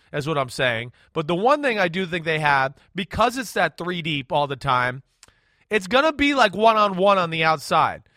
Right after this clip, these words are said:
And the Bengals, towards the home stretch of the year, they got a little bit into, "Wait, you're gonna play man?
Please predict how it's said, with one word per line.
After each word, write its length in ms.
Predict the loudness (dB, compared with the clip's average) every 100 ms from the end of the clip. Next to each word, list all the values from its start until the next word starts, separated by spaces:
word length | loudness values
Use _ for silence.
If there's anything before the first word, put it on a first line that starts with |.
| _ -8
And 160 | -4 -4
the 60 |
Bengals, 580 | 0 0 0 -2 -8 -6
towards 280 | -4 -4 -2
the 120 | -4
home 280 | -2 -4 -4
stretch 340 | -2 -2 -2
of 60 | -6
the 100 | -6
year, 480 | -4 -2 0 -2 -6 _ _ -4
they 200 | -2 0
got 260 | 2 4
a 60 | 4
little 280 | 2 0 0
bit 180 | 0
into, 560 | 0 -2 -2 0 0 -2 _ _ -8
"Wait, 360 | 0 2 2 0
you're 160 | 0
gonna 140 | 0 -2
play 260 | 2 0
man? 580 | 2 2 4 2 0